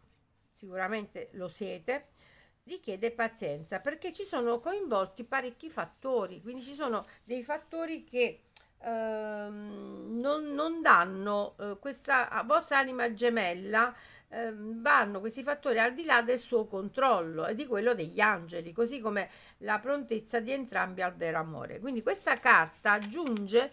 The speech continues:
proprio per ricordarvi che vale la pena di aspettare e di vivere questa relazione. Quindi in questo,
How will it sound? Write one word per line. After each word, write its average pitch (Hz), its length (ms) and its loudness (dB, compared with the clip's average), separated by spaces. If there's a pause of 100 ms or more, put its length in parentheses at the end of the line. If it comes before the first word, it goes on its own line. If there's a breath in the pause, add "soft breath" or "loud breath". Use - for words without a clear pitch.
(280 loud breath)
proprio 233 380 -2
per 311 180 -4
ricordarvi 240 720 -2
che - 160 -4
vale 262 300 2
la 233 140 2
pena 254 220 -4
di 196 80 -6
aspettare 220 720 -4
e 254 60 -6
di 285 120 -12
vivere 190 360 -4
questa 185 300 -8
relazione. 180 560 -10
Quindi 247 220 -6
in 240 160 -4
questo, 294 720 -2